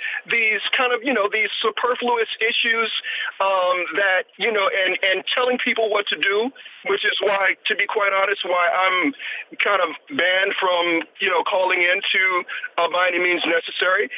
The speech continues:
because I don't, because though the, a lot of the issues that they discuss on that show, I don't think had anything to do with correcting the situation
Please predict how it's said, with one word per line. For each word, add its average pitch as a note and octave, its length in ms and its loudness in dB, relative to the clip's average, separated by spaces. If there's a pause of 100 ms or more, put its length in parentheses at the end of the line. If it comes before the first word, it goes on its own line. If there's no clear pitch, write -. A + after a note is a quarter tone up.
(200)
because B3+ 240 0
I A3+ 240 2
don't, A#3+ 320 0
because A3 400 0 (240)
though A#3+ 320 0
the, G3+ 160 -2
a G3+ 80 0
lot G#3+ 200 0
of A#3 120 -4
the A3+ 80 -2
issues G#3 400 0
that - 160 0
they F#3+ 240 0
discuss C4 480 -2
on G3+ 160 0
that A3 160 0
show, C4 400 0 (240)
I C4+ 100 2
don't C#4 220 0
think C4+ 160 0
had B3 320 -2
anything C4+ 640 0
to G#3+ 160 -2
do G3+ 400 0 (320)
with A3 240 -2
correcting G#3+ 800 0
the G3 40 -2 (120)
situation F#3+ 720 2